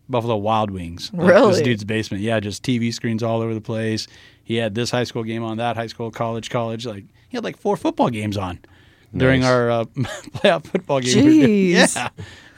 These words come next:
Speaker 1: Like, yeah.
Speaker 2: That's
Speaker 1: that
Speaker 2: the party house.
Speaker 1: Yeah, it's, it's, uh, he was a level up, we'll say.
Speaker 2: Okay.
Speaker 1: Yeah.
Speaker 2: Yeah.
Speaker 3: <laughs>
Speaker 2: Oh, fun.
Speaker 3: Yeah, man. Well, I didn't,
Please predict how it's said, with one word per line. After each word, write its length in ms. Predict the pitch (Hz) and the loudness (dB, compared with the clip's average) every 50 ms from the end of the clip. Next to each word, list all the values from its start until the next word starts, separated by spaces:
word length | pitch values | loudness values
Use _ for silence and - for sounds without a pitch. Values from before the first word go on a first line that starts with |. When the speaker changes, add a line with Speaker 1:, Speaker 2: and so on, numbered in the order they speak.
| - - 175 | -6 -2 -2
Speaker 1:
Like, 180 | 156 131 113 - - - - - - _ _ _ _ _ _ _ _ | -2 -2 -4 -8 -14 -20 -20 -20 -20 _ _ _ _ _ _ _ _
yeah. 220 | - 113 104 104 98 - _ - | -4 -2 -2 -2 -4 -6 _ -6
Speaker 2:
That's 260 | - - 220 226 233 | -2 0 0 0 0
Speaker 1:
that 40 | - | 0
Speaker 2:
the 60 | 262 | -2
party 300 | - - 165 156 160 165 | 0 0 2 2 2 2
house. 440 | 175 156 156 165 190 214 - - - - | 2 2 2 0 0 -2 -4 -8 -6 -2
Speaker 1:
Yeah, 340 | 110 117 139 151 127 107 98 - | 2 2 4 4 2 0 -2 -4
it's, 440 | 127 123 117 117 - - - - - - | -6 -6 -6 -6 -10 -16 -20 -18 -8 -4
it's, 280 | 135 135 - - - | -4 -4 -4 -6 -10
uh, 80 | 135 - _ _ - - _ _ _ _ _ _ - _ - | -12 -14 _ _ -20 -20 _ _ _ _ _ _ -20 _ -6
he 220 | - 113 131 156 | 0 4 4 6
was 140 | 165 151 120 131 | 6 4 2 0
a 220 | - - 123 113 | -2 -2 0 0
level 360 | 113 123 127 123 120 120 117 | 4 4 4 4 4 2 0
up, 220 | 107 - - - - - - | 0 -2 -6 -12 -20 -20 -20
we'll 140 | - - 90 | -18 -14 -10
say. 120 | - 175 180 | -6 -6 -6
Speaker 2:
Okay. 260 | - - 175 151 165 | -4 -4 -6 -6 -6
Speaker 1:
Yeah. 160 | 156 104 92 92 90 - - - 175 170 | -6 -8 -8 -10 -10 -10 -10 -10 -8 -6
Speaker 2:
Yeah. 460 | 170 156 139 131 143 147 - - - - - - - - - | -4 -4 -2 -4 -4 -6 -8 -8 -8 -8 -10 -10 -12 -14 -16
Speaker 3:
<laughs> 260 | - - - - _ - | -18 -20 -20 -12 _ -4
Speaker 2:
Oh, 180 | 185 185 175 160 | -2 -2 -2 -4
fun. 440 | - - 156 151 151 143 151 156 151 - _ _ _ _ _ _ _ _ _ _ _ _ _ _ _ _ _ _ _ | -4 -4 -4 -4 -2 -2 -4 -6 -8 -12 _ _ _ _ _ _ _ _ _ _ _ _ _ _ _ _ _ _ _
Speaker 3:
Yeah, 340 | - 104 95 98 113 127 123 | -4 0 2 4 6 6 6
man. 440 | 107 101 104 104 110 113 117 117 113 | 4 4 4 4 4 2 0 -2 0
Well, 420 | 101 101 107 110 123 135 135 131 - _ _ _ _ _ _ _ _ _ _ - | 4 6 8 8 8 8 6 2 -4 _ _ _ _ _ _ _ _ _ _ -6
I 140 | 98 107 120 | -4 -2 -2
didn't, 440 | 139 143 120 101 95 90 - - | 0 0 -2 -2 -4 -4 -6 -10